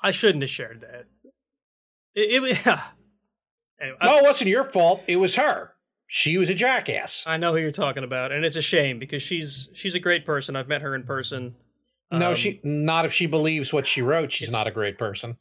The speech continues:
Speaker 1: uh, well,
Speaker 2: Sorry, man.
Speaker 1: when you remove,
Speaker 2: <laughs>
Speaker 1: when you remove politics from the equation, there's lots of people that you can get along with a lot better, and that's, that's just a shame. Anyway.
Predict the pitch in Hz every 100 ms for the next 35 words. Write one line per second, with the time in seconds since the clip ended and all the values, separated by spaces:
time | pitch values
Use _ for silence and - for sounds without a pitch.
0 | _ 175 160 - 185 185 190 175 _ _
1 | _ - - 160 170 139 131 127 - _
2 | 180 196 202 202 214 220 190 - 185 208
3 | 208 226 247 - 190 180 151 151 - 143
4 | 135 135 147 135 143 143 135 151 151 147
5 | 147 131 135 135 135 143 139 139 131 131
6 | 131 139 131 127 135 123 123 - - 139
7 | 127 131 131 - 143 139 143 127 127 120
8 | 117 - 196 160 117